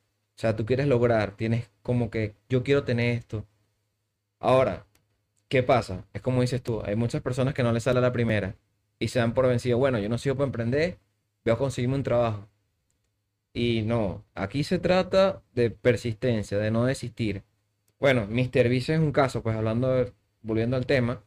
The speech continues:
él fue un carajo que empezó a grabar videos y su primer patrocinante fue a los seis años. O sea, imagínate grabar videos toda la semana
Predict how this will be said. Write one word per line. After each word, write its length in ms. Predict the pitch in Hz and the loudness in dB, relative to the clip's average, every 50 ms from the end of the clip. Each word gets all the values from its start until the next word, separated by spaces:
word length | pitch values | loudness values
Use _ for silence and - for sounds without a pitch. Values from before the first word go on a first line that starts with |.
| _ _ _ _ _ _ _ - | _ _ _ _ _ _ _ -4
él 300 | - 101 101 110 110 113 | -2 -2 0 -2 -4 -6
fue 160 | - - 127 | -6 -2 -2
un 60 | 131 123 | 2 4
carajo 380 | 135 131 143 147 151 160 160 | 4 4 4 4 4 2 2
que 80 | 156 147 | 0 -2
empezó 300 | 135 123 123 - - 120 | -2 -2 -4 -2 -2 0
a 20 | |
grabar 360 | 123 135 135 135 135 135 135 | 0 2 2 2 2 2 2
videos 440 | 139 139 135 135 135 139 147 165 - - _ _ _ _ _ _ _ _ _ _ - | 2 2 2 2 2 0 -2 -4 -8 -14 _ _ _ _ _ _ _ _ _ _ -4
y 140 | 117 117 - | -2 -2 0
su 160 | 143 135 127 | 0 0 0
primer 360 | - 131 123 123 120 123 123 | 0 0 2 2 2 2 2
patrocinante 840 | - 143 143 143 143 143 - - 131 127 127 127 131 139 139 - 165 | 2 0 0 0 -2 -6 -4 -4 -4 -2 0 0 -2 -2 -2 -4 -4
fue 240 | 156 - - 139 139 | -4 -2 -2 0 0
a 60 | 139 | 0
los 140 | 143 147 - | 0 -2 -2
seis 200 | - 151 165 185 | 0 2 4 4
años. 280 | 170 143 123 127 143 147 | 4 4 2 0 -2 -4
O 760 | _ _ _ _ _ _ _ _ _ _ _ _ _ _ - | _ _ _ _ _ _ _ _ _ _ _ _ _ _ 0
sea, 100 | 131 143 | 2 4
imagínate 400 | 147 139 123 120 147 165 - - | 4 4 4 2 2 2 2 4
grabar 380 | 170 147 135 135 139 147 151 143 | 4 4 4 4 4 4 2 2
videos 460 | 143 139 135 131 127 131 135 139 - | 0 0 2 2 4 2 2 0 -2
toda 260 | - 131 131 135 147 | 0 2 4 4 4
la 100 | 147 151 | 2 2
semana 500 | - 131 120 117 120 131 143 160 175 - | 0 -2 -2 0 0 -2 -2 -4 -6 -10